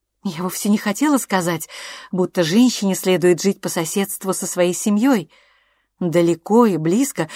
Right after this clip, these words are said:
разумеется, понятия относительные и зависят от многих разнообразных обстоятельств. Когда богатство делает любые дорожные расходы незначительными,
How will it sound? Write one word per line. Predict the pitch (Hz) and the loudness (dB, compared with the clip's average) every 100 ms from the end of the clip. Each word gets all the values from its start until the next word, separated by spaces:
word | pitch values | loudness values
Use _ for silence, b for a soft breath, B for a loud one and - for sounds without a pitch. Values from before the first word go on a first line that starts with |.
| B B | B B
разумеется, | 175 165 175 185 185 | 2 2 0 -2 0
понятия | 185 190 196 190 | 0 2 2 0
относительные | 185 196 - 320 - 170 151 147 _ _ _ _ _ _ - | 2 0 0 -2 -2 -4 -4 -6 _ _ _ _ _ _ -4
и | 175 | -2
зависят | 165 151 175 220 - | 0 0 -2 -4 -4
от | 165 | -2
многих | 165 156 165 190 | -2 -2 -2 -2
разнообразных | 190 160 165 156 185 196 - | -2 0 0 2 0 0 -4
обстоятельств. | 208 - 262 247 160 147 143 - - _ _ _ _ _ _ _ _ _ _ _ _ | -6 -4 -2 -2 -4 -8 -12 -14 -16 _ _ _ _ _ _ _ _ _ _ _ _
Когда | 180 156 160 | -2 0 2
богатство | 160 165 185 220 - 160 | 2 2 2 -2 -4 -4
делает | 160 175 180 175 | 0 2 2 2
любые | 175 170 202 175 | 2 4 4 4
дорожные | 180 185 175 175 | 2 0 0 0
расходы | 165 170 - 175 | 0 -2 -2 -2
незначительными, | 175 170 175 165 277 277 170 143 139 | 0 -2 -4 -4 -4 -2 -4 -6 -10